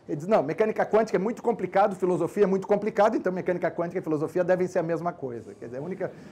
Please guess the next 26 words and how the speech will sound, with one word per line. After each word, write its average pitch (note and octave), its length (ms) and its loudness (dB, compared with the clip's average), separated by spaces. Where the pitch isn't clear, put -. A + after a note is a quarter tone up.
coisa D#3 240 2
que - 140 -8
ele F3 100 2
traz D3 420 4
daí, B2+ 300 -4
né? C3 200 -12
Mas C4+ 220 -2
claro D4 320 2
que C#4 80 -6
isso A#3+ 140 -8
tinha B3+ 340 -4
a - 20 0
ver F#3 540 2
com A#3 340 2
o, A3+ 80 -2
o, F#3 880 -4
o, C#3 380 -12
o D3 60 -12
zeitgeist, C#3 720 2
né? C#3+ 120 -8
Com C#3 280 -4
a, C3 60 -8
a, B2+ 460 -10
o, B2+ 260 -8
a, A#2 460 -12
o C#3+ 40 -12